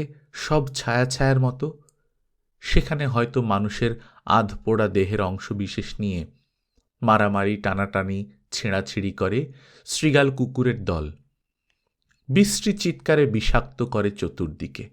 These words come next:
তারও পরে আরও দূরে যেখানে যেতে নারাজ হয় মানুষের দৃষ্টি, মনে সন্দেহ জাগে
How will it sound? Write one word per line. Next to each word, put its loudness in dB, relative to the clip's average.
তারও 4
পরে 2
আরও 4
দূরে -2
যেখানে 2
যেতে 6
নারাজ 2
হয় -2
মানুষের -2
দৃষ্টি, -6
মনে 8
সন্দেহ 6
জাগে 2